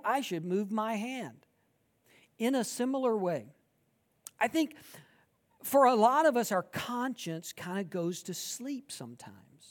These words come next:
Uh, uh, our radar, our ability to detect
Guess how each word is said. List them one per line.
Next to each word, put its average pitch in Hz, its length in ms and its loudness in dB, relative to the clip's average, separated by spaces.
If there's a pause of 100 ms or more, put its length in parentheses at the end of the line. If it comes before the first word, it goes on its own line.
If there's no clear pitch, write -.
(720)
Uh, 190 140 2 (200)
uh, - 140 2 (160)
our 214 180 8
radar, 202 920 6
our 226 240 6
ability 262 640 4
to 240 220 -2
detect 214 760 2